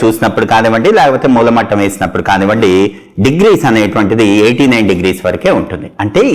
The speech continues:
ఈశాన్యం అనేటువంటిది పెరగటం, దీన్నే ఈశాప్రాచి అన్నారు. కాబట్టి ఇట్లా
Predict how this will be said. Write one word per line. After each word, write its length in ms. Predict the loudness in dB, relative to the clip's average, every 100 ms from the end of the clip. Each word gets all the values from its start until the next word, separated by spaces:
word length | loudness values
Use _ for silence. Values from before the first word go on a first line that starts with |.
| 2
ఈశాన్యం 560 | 2 2 0 2 2 2
అనేటువంటిది 680 | 2 0 -2 -4 -4 -2 0 -2 -6 -16 -6
పెరగటం, 500 | -2 0 -2 -2 -2 0
దీన్నే 280 | 0 0 2 2 0
ఈశాప్రాచి 760 | 0 2 0 0 0 0 0 -2 0
అన్నారు. 300 | -2 -4 -8 -16 -20 -20 _ -2
కాబట్టి 420 | 0 0 2 2 2 0 -4
ఇట్లా 260 | -2 2